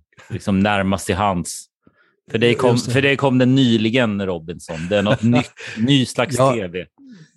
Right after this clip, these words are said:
Speaker 2: Ja, det är inte så länge sedan. Eh, mm. Eh, alltså, tsaren, han har ju inte varit med i de tidigare gallringarna, men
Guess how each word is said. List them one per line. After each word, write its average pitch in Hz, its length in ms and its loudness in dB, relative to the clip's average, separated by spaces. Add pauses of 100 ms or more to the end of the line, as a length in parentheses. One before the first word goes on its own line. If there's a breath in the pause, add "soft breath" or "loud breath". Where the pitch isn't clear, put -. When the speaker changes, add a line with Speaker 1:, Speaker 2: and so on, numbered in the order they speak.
Speaker 2:
Ja, 120 160 0
det 123 100 2
är - 20 4
inte 117 140 -2
så 127 100 -4
länge 113 240 -4
sedan. 110 260 -10 (500 loud breath)
Eh, 120 460 -2
mm. 127 720 2 (440 soft breath)
Eh, 127 340 -2
alltså, 139 220 0 (140)
tsaren, 143 920 0 (120)
han 135 300 -4
har 120 220 0
ju 165 80 4
inte 175 140 0
varit 175 180 2
med 180 300 0
i 147 280 -2
de 131 240 -6
tidigare 156 420 -2
gallringarna, 127 580 0
men 135 240 -2